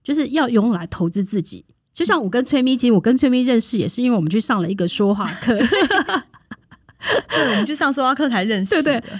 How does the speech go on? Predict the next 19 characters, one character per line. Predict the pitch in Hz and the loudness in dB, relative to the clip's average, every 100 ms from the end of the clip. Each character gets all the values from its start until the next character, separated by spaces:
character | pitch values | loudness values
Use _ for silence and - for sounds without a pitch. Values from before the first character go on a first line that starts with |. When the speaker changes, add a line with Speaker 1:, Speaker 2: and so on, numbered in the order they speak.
| - - | -12 -4
Speaker 1:
因 | |
为 | 466 453 | 0 4
我 | |
们， | 196 196 - | 4 2 2
我 | 202 | 2
们， | 220 254 | 2 2
我 | |
们 | 208 220 | 2 2
的 | |
工 | 254 339 | 2 2
作 | 370 | 2
可 | 320 | 2
能 | 202 190 | 2 2
每 | 175 | 0
天 | 202 254 | 0 0
都 | 247 | 0
要 | |
表 | 214 143 - | 0 -2 -4
达， | - | -8